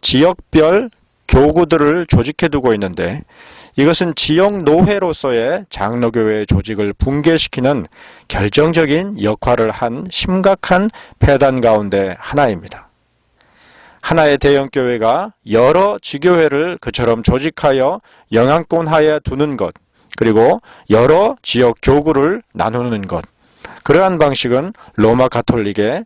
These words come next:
주교 제도를 답습하는 것이거나 심지어 교황제의 수직적 직분 제도를 차용하는 반종교개혁에 해당하는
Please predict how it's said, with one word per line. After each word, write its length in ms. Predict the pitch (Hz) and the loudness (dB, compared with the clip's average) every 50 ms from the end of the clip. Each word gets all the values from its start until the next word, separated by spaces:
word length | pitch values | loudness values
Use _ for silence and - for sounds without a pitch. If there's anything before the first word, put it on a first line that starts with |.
| _ - | _ -10
주교 340 | - - 180 123 170 180 170 | -6 -4 -2 2 2 2 2
제도를 380 | 170 170 156 156 151 156 151 | 2 2 2 2 2 0 0
답습하는 680 | - - 127 120 - - - 147 139 135 131 127 127 123 | -2 -2 -4 -4 -4 -4 -4 -2 0 0 0 0 -2 -2
것이거나 480 | 117 120 - - 104 104 101 92 87 | -2 -2 -2 -2 -2 -2 -2 -2 -4
심지어 580 | 90 - - 127 120 107 107 107 101 110 165 226 - - - - - - _ - | -4 -4 -4 -4 -4 -2 0 0 0 0 -2 -4 -8 -12 -20 -20 -20 -20 _ -6
교황제의 960 | - 147 165 190 190 220 214 202 202 190 180 165 151 143 151 175 160 110 82 _ _ _ _ _ _ _ | 0 2 2 4 4 2 0 0 0 0 0 0 2 2 2 0 0 -2 -6 _ _ _ _ _ _ _
수직적 680 | - - - - 175 202 226 - _ - - 196 190 - _ _ | -6 -2 -2 -2 0 -2 -2 -4 _ -2 0 0 0 -2 _ _
직분 440 | - - 123 - - 139 139 139 127 | -6 -6 -6 -2 0 0 0 2 2
제도를 460 | 117 123 117 104 110 104 113 110 104 | 2 2 2 2 0 0 -2 -2 -4
차용하는 760 | - - - 180 190 202 202 175 131 117 117 151 156 107 85 _ _ - - - - - - - - | -4 -4 -2 -2 0 0 -2 -4 -6 -6 -6 -6 -8 -10 -16 _ _ -20 -20 -20 -20 -20 -10 -4 -2
반종교개혁에 1400 | - - 107 110 127 151 190 214 233 214 - - 123 120 117 113 117 104 110 110 107 104 101 92 101 101 113 123 123 | 0 0 2 2 2 2 0 -2 -4 -4 -4 -4 -4 -2 0 0 0 2 0 0 0 -2 -4 -4 -4 -4 -4 -4 -6
해당하는 680 | - - 180 170 175 170 156 139 127 131 156 151 117 95 | -6 -6 -2 0 0 -2 -2 -4 -4 -4 -4 -6 -6 -10